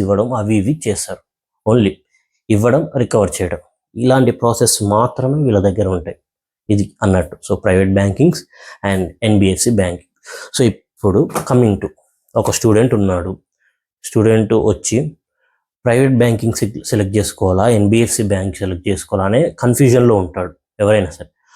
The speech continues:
So, ఆ స్టూడెంట్ ఇప్పుడు ఏం చేయాలి అంటే ఫస్ట్ ప్రైవేట్ బ్యాంకింగ్ ప్రిఫర్ చేయి. ఎందుకంటే వాళ్ళ rate of interest,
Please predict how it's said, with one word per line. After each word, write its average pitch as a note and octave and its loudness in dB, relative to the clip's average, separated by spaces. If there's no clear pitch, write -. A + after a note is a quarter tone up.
So, - 0
ఆ - 0
స్టూడెంట్ C3+ 4
ఇప్పుడు A2 0
ఏం B2+ 2
చేయాలి A2+ 2
అంటే F#2 -8
ఫస్ట్ - -4
ప్రైవేట్ C#3 4
బ్యాంకింగ్ A#2+ 0
ప్రిఫర్ A2 -2
చేయి. F#2+ -6
ఎందుకంటే A#2+ 2
వాళ్ళ G#2 4
rate G#2 2
of - -10
interest, G2 -4